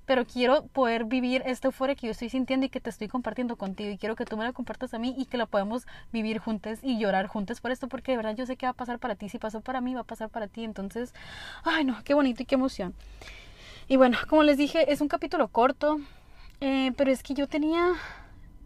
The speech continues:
Yo tenía esta euforia que tenía que compartir contigo, de verdad. Yo no, no sé, es que es un proceso que a mí me explota la cabeza. O sea, si me hubieras dicho a mí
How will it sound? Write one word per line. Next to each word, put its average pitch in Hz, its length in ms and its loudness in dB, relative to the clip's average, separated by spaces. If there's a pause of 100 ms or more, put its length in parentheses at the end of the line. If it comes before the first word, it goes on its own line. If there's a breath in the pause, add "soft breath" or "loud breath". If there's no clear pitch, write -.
(360)
Yo 262 320 6
tenía 330 360 0
esta 339 180 -2
euforia 339 280 -2
que 285 100 -6
tenía 220 220 -6
que 247 100 -4
compartir 240 380 -6
contigo, 214 340 -4
de 214 120 0
verdad. 208 280 0
Yo 220 360 -4 (200)
no, 233 160 -6
no 226 200 -2
sé, 185 280 -6
es 226 200 -6
que 269 320 -4 (680 loud breath)
es 240 160 0
un 262 80 4
proceso 277 380 4
que - 80 -4
a 226 40 -4
mí 226 140 -2
me 240 80 -4
explota 240 520 -2
la 226 100 2
cabeza. 220 260 0
O 233 40 -4
sea, 247 120 -4
si - 100 -4
me 247 60 0
hubieras 247 220 0
dicho 277 220 -2
a - 20 2
mí 262 360 0